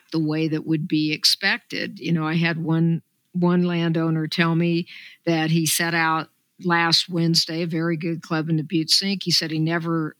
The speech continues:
uh, picked up his duck call. He never picked up his gun the entire day. He said, "I've never seen anything like that in all the years I've been hunting there." So it's just a very, very different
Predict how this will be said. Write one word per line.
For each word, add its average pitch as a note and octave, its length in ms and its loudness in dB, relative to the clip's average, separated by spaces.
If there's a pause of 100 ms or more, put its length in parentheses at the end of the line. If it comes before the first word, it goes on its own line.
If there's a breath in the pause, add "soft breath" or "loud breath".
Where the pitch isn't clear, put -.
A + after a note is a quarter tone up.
uh, D3+ 200 -2
picked - 320 -4
up F3 160 -6
his D#3+ 120 0
duck G3 280 0
call. G3+ 240 0
He F3+ 80 2
never E3 260 0
picked E3 320 -6
up D#3 140 -8
his D#3 160 0
gun E3 320 0
the D#3+ 100 0
entire D3+ 460 -2
day. D#3 260 -2
He D#3+ 80 -2
said, D#3 180 -2
"I've D3+ 160 -4
never D#3+ 280 0
seen D#3+ 360 2
anything D#3 440 -2
like D#3 320 -4
that C#3+ 200 -4
in D3 140 -2
all C#3+ 160 -2
the C3+ 140 -12
years D#3+ 340 -4
I've D3+ 140 -6
been D#3 160 0
hunting F3 340 2
there." C#3+ 240 -8
So E3 320 0 (400 loud breath)
it's F3 260 2
just G#3+ 380 2
a F#3 60 -6
very, F3+ 480 -2
very E3 580 -4 (420 soft breath)
different E3+ 640 0